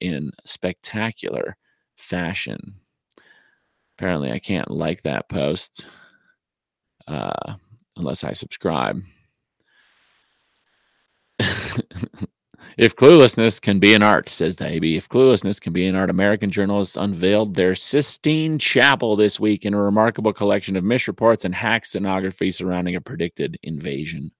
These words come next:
of Ukraine." Okay, it's all a bunch of bullshit. It's all a distraction. Even China, even China chiming in there yesterday. China says the U S is exaggerating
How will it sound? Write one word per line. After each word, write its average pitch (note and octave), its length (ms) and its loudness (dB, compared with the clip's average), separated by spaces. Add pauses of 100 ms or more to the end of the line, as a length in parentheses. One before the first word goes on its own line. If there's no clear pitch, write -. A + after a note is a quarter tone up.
(100)
of - 340 -8 (420)
Ukraine." F2+ 760 -4 (760)
Okay, E2 160 -4
it's F2 140 -6
all E2+ 640 0
a D#2 220 -4
bunch F2 420 -4
of E2+ 120 -4
bullshit. - 640 -6 (540)
It's F#2+ 220 -2
all F#2 480 6
a F2 60 -2
distraction. F#2 800 -4 (480)
Even C#3+ 240 4
China, C#3 720 4 (580)
even C#3 200 -2
China B2+ 600 0
chiming G#2+ 360 2
in G#2+ 120 0
there G2+ 180 0
yesterday. A2 520 2
China B2+ 340 0
says B2 320 0
the G2+ 120 0
U B2+ 240 2
S B2 180 2
is A#2 160 -2
exaggerating B2 1300 -2